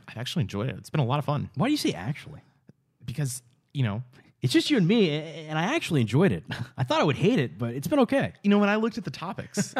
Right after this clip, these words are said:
Speaker 2: <laughs>
Speaker 1: this week, I, I was a little bit concerned that, you know, maybe we wouldn't be able to get a full hour out of this.
Speaker 2: Oh, please.
Speaker 1: We easily could have gone on for, like,
Speaker 2: Oh.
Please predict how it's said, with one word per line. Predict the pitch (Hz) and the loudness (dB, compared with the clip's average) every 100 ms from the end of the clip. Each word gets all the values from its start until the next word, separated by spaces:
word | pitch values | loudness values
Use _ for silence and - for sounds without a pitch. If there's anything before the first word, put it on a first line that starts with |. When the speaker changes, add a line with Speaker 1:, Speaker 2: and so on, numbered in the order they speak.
| - | 0
Speaker 2:
<laughs> | - - 139 | 2 0 0
Speaker 1:
this | 143 | -2
week, | 123 104 - - | -2 -4 -6 -4
I, | 139 151 | -4 -2
I | 147 | -4
was | 151 | -6
a | 165 | -6
little | 175 | -4
bit | 175 - | -6 -6
concerned | 170 - 127 143 | -6 -4 -2 -2
that, | 151 - | -4 -6
you | 120 | -4
know, | |
maybe | 113 113 | -4 -6
we | 123 | -4
wouldn't | 131 131 | -2 -2
be | 120 | -4
able | 123 | -4
to | |
get | 120 | -6
a | 123 | -6
full | 127 | -6
hour | 101 123 123 | -2 0 0
out | 95 | -2
of | 92 | -6
this. | 90 101 - | -6 -8 2
Speaker 2:
Oh, | 139 120 | 4 6
please. | 135 120 90 - - _ _ - | 6 6 2 -2 -6 _ _ -10
Speaker 1:
We | 139 - | -8 -2
easily | 165 151 127 | -2 0 0
could | - 123 | 0 -2
have | |
gone | 117 123 113 | 2 2 2
on | 101 104 | 0 -2
for, | - | -4
like, | 107 | -2
Speaker 2:
Oh. | 98 | 0